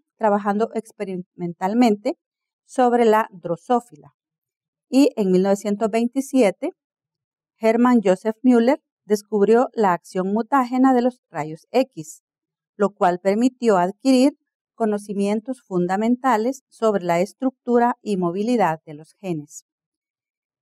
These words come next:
Ya en mil novecientos cincuenta y tres, Watson y Crick establecen que una mutación es cualquier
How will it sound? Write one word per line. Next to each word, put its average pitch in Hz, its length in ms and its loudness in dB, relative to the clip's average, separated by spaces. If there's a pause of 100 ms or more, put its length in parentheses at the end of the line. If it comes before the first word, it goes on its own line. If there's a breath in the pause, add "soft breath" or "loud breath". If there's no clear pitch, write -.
(140)
Ya 262 180 0
en 320 80 6
mil 285 160 8
novecientos 202 540 0
cincuenta 208 480 -4
y 269 80 0
tres, 233 420 -2 (340)
Watson 185 560 -4
y 247 120 -6
Crick 262 340 0 (440)
establecen 262 680 2
que 220 140 -2
una 185 240 0
mutación 220 640 -2 (140)
es 202 180 -6
cualquier 214 640 -2